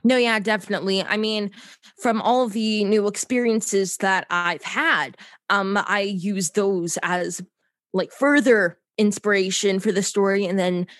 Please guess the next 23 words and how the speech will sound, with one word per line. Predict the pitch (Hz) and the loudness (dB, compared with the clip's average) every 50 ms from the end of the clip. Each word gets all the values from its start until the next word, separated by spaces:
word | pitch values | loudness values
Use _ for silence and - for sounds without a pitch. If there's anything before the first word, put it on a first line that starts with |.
| _ _ - | _ _ 2
make | 202 208 196 196 196 196 - | 2 4 4 2 0 -2 -4
a | - 170 | -8 -4
bunch | - 190 185 196 208 - - | -2 0 0 0 0 0 -2
of | 214 175 160 | -2 -2 2
different, | 185 190 185 - 196 190 170 | 0 0 0 0 -4 -4 -2
like, | - 175 165 - | -2 -4 -4 -2
changes | - - 185 185 190 175 190 190 180 180 170 - | -2 0 0 0 0 2 2 2 2 2 -2 -4
and | - - 170 165 165 151 151 - _ _ _ _ _ _ _ _ | -6 -6 -6 -6 -6 -8 -10 -14 _ _ _ _ _ _ _ _
tweaks | - - 208 214 202 202 - - | -6 -2 0 0 0 -2 -2 -2
to | - 196 | -2 -2
the | 156 175 | -2 -2
story. | - - - 190 190 196 202 214 220 226 214 - _ _ _ _ _ _ _ _ | -2 0 0 2 2 2 2 2 0 -2 -4 -8 _ _ _ _ _ _ _ _
And | 196 202 202 202 196 196 196 190 185 185 190 | -2 0 2 2 2 2 0 0 -2 -4 -6
that | 190 - 190 190 196 190 - | -2 0 0 0 0 0 -2
helps, | 190 185 202 196 190 196 190 _ - - - - - - - | -2 0 0 0 0 -2 -4 _ -12 -12 -12 -12 -14 -6 -4
um, | 185 185 180 185 180 180 175 170 - _ _ _ _ _ - | -2 0 0 0 -2 -4 -4 -6 -8 _ _ _ _ _ -6
like, | 180 180 - 190 | -6 -4 -2 -2
you | 208 | 0
know, | 208 202 196 190 - - _ _ _ | 2 2 2 0 -2 -8 _ _ _
make | 196 202 202 196 233 | -2 0 0 0 0
it | 214 - 185 | 0 2 4
more | 196 196 196 190 185 190 | 4 4 4 4 2 0
realistic. | 196 190 196 190 185 202 302 - - - - - - - - - | 0 0 0 0 0 0 -2 -2 -4 -6 -8 -12 -14 -18 -20 -20